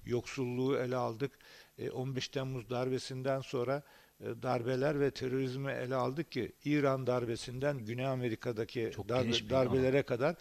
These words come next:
Speaker 1: herkes o ülkelerden geldi, anlattı.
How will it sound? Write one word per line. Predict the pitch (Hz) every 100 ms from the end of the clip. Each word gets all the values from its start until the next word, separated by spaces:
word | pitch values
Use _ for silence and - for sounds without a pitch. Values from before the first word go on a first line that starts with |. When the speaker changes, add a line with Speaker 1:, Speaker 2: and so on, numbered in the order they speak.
| - - -
Speaker 1:
herkes | 226 240 - 160
o | 170
ülkelerden | 156 - 147 143 127 135 127
geldi, | 120 113 117
anlattı. | 117 113 - 156 180